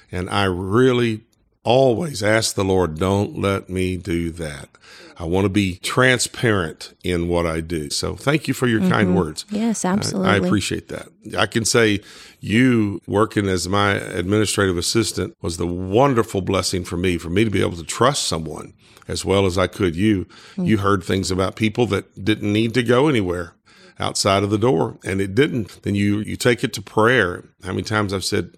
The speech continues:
Speaker 1: you know, "Check with this lady, and you'll follow up long past what I ask you to do." I thank you for what you have contributed.
Speaker 2: Mm.
Speaker 1: I'm richer because of you. You and Kevin brought riches with you, and then you, you
Speaker 2: <laughs>
Speaker 1: brought in just a great administrative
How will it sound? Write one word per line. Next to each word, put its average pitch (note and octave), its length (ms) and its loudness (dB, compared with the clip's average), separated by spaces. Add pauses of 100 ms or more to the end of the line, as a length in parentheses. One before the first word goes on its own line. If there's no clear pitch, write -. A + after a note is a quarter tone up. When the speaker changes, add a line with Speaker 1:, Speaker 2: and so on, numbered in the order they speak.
(400)
Speaker 1:
you G2 80 -10
know, F#2 60 -4
"Check G#2+ 320 -4
with G#2 80 -2
this G2 180 -6
lady, G#2 260 2
and F#2 120 -2
you'll F#2 400 -2
follow G#2+ 400 2
up A2 120 2
long A2+ 400 4
past F#2 440 -4
what G#2 100 -2
I G2 180 0
ask F2+ 320 -6
you - 60 -8
to G#2+ 120 -10
do." F2 200 -8 (180)
I A2 120 -2
thank G#2 340 0
you A#2 140 4
for A2 180 -4
what G#2+ 200 0
you B2+ 240 4
have C3+ 160 2
contributed. F2+ 500 -6
Speaker 2:
Mm. F2 160 -4 (160)
Speaker 1:
I'm A#2 180 4
richer A#2+ 260 2
because G#2 440 0
of F2 80 -2
you. B2+ 340 -2
You A2+ 220 -4
and A#2+ 80 -4
Kevin A#2+ 400 0 (320)
brought A#2+ 280 2
riches A#2+ 400 2
with D3 220 2
you, G#2 180 2
and F#2+ 140 0
then G2+ 160 0
you, A#2 240 4
you G#3 180 2
Speaker 2:
<laughs> G2+ 80 -2
Speaker 1:
brought A2+ 180 4
in A2+ 140 2
just G#2 280 -6
a G#2 100 -4
great A2+ 300 0
administrative G#2+ 800 -2